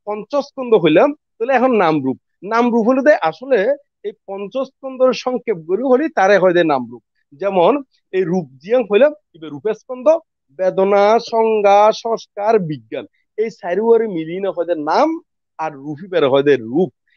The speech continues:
এই পঞ্চস্কন্ধের সংক্ষেপ করে হলি তারে হয় দে নাম রূপ, তারে হয় দে নাম রূপ। তো আশা করি, এ, আশা করি জীবে প্রশ্নকর্তা, এ, ইবে বুঝিতে যে এই,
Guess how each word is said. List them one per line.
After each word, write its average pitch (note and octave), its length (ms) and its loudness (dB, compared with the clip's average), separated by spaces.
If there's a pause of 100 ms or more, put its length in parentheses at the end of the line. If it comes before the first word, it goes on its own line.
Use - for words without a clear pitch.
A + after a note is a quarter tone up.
(120)
এই C#3 400 -2 (100)
পঞ্চস্কন্ধের G3 840 -10
সংক্ষেপ F#3+ 440 -14 (120)
করে F#3+ 140 -2
হলি A3+ 360 2 (300)
তারে D3 200 2
হয় C#3 200 4
দে C3+ 120 4
নাম A#2+ 400 0
রূপ, D3 240 0 (380)
তারে B2+ 200 -10
হয় B2+ 140 -12
দে D#3 100 -6
নাম - 300 -4
রূপ। D4 180 -2 (260)
তো G3+ 60 -10 (100)
আশা F#3+ 240 -6
করি, G3 380 4 (140)
এ, C#3+ 520 4
আশা C#3+ 200 0
করি D3+ 180 -2
জীবে C3 200 -14
প্রশ্নকর্তা, F3 840 -14 (300)
এ, C#3 260 -4
ইবে D#3 160 -2
বুঝিতে D3+ 480 -10
যে D4+ 240 -8 (240)
এই, E3 240 -2